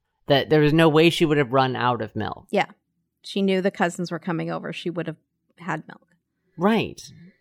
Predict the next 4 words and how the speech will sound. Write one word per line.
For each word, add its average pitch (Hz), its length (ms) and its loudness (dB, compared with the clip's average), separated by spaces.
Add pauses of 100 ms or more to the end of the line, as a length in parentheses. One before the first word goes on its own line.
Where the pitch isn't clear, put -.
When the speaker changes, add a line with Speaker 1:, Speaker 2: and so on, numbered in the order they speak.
(200)
Speaker 1:
Extra. - 540 -4
Speaker 2:
Yeah. 196 180 0 (100)
Speaker 1:
Yeah. - 220 -14 (720)
Speaker 2:
One 233 640 4